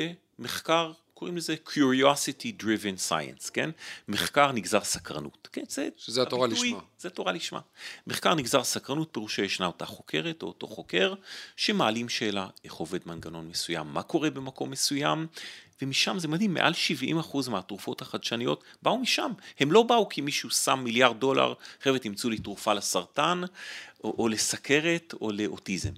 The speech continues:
Speaker 1: כן? משם הדברים באים, וזה פשוט מדהים, העיקרון הזה. עכשיו, אתה יודע, כשרואים הכשרה רבנית או הכשרה לדיינות, כן, במרבית המקומות,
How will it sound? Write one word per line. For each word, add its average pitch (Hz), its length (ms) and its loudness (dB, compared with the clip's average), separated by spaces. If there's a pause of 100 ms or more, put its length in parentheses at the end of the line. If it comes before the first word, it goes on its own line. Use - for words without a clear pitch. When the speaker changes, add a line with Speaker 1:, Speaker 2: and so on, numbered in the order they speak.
Speaker 1:
כן? 131 200 -6 (480)
משם 139 400 2
הדברים 123 380 -6
באים, 175 200 -2
וזה 117 120 -8
פשוט - 340 -8
מדהים, 175 540 0 (240)
העיקרון 139 540 -2
הזה. 127 180 -2
עכשיו, 107 280 0 (920)
אתה - 80 -12
יודע, 110 120 -4
כשרואים 127 420 -2
הכשרה 104 460 0
רבנית 82 560 -6
או - 40 -18
הכשרה 92 340 -8
לדיינות, 80 720 -8
כן, 87 180 -12 (100)
במרבית 80 440 -10
המקומות, 113 540 -6